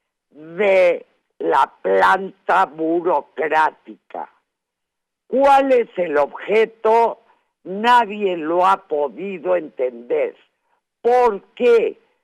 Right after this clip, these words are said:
Porque por honorarios profesionales, muchas personas hacen trabajos que en realidad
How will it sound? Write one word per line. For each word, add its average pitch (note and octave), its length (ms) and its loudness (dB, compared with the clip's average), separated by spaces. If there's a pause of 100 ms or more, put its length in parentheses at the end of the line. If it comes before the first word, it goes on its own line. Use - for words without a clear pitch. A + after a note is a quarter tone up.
(280)
Porque G3 920 0 (240)
por G3 320 0
honorarios F3 1300 0 (280)
profesionales, D#3 1800 -4 (880)
muchas G#3+ 760 -4 (260)
personas D3 1040 -4 (680)
hacen A3 800 0
trabajos D#3 1120 -2 (600)
que G3+ 160 0
en G3+ 120 -4
realidad G3+ 1160 -2